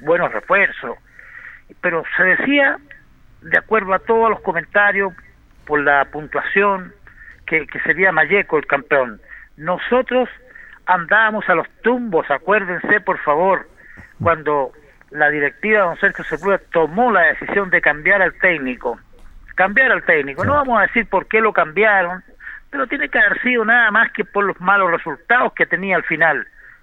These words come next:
Speaker 1: El equipo no caminaba. Y llegó ese santo salvador, ese hombre que lo admiro muchísimo, Oscar Zambrano, y por Dios que le dio un linea-,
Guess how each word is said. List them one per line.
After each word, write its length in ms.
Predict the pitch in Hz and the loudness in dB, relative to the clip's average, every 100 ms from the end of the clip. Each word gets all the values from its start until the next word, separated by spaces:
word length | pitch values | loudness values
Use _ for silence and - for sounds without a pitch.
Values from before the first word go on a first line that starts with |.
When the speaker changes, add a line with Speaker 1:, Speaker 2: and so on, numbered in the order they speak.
| - | -12
Speaker 1:
El 160 | 143 160 | -8 -8
equipo 360 | - 220 190 | -4 -4 -2
no 180 | 185 240 | -2 0
caminaba. 640 | 214 180 170 147 123 104 - _ _ - - - | 2 0 0 0 2 -2 -6 _ _ -20 -20 -12
Y 120 | 165 | -8
llegó 280 | 165 180 214 | -6 0 0
ese 180 | - - | 2 0
santo 360 | 220 220 202 185 | 2 0 -2 -2
salvador, 420 | 190 170 180 214 | 0 2 2 2
ese 160 | 190 208 | 0 0
hombre 240 | 208 190 | 0 -2
que 120 | - | -2
lo 100 | 170 | -2
admiro 380 | 170 175 220 202 | -2 -2 -2 -2
muchísimo, 500 | 180 - 226 - 196 | -4 -4 -4 -2 -2
Oscar 240 | 190 - 175 | -2 0 -2
Zambrano, 600 | 175 175 226 233 226 226 - - - - - - | -2 0 2 2 0 -4 -10 -18 -18 -16 -18 -12
y 120 | 156 | -10
por 260 | - 190 175 | -2 -2 2
Dios 180 | 214 | 0
que 120 | - 175 | 2 0
le 80 | |
dio 100 | 170 | 0
un 100 | 202 | -2
linea-, 220 | 196 180 | -2 -2